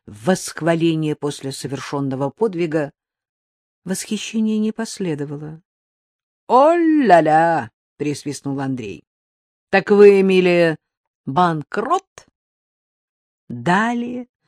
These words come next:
случилась сцена, которая неопытных Андрея и Марину, не видавших прежде показных умираний, а только переживших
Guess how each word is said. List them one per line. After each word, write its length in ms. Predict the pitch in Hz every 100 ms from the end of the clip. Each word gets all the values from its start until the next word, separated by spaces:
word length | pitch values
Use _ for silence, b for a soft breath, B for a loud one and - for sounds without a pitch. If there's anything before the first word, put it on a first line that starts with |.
| _
случилась 600 | - 143 135 - 135 127
сцена, 360 | - - 190 180
которая 400 | 151 156 156 165
неопытных 720 | 175 190 190 170 156 156 147
Андрея 420 | 151 151 147 151
и 40 | 151
Марину, 560 | 156 175 240 208 180 b b b
не 160 | 220
видавших 640 | 233 226 196 156 - 147 -
прежде 500 | 156 151 131 139 131 _ _ _
показных 680 | 185 - 185 156 165 151 -
умираний, 680 | 139 139 131 123 120 175 202 B B
а 100 | 165
только 240 | 185 175 190
переживших 760 | 196 196 180 202 - 180 -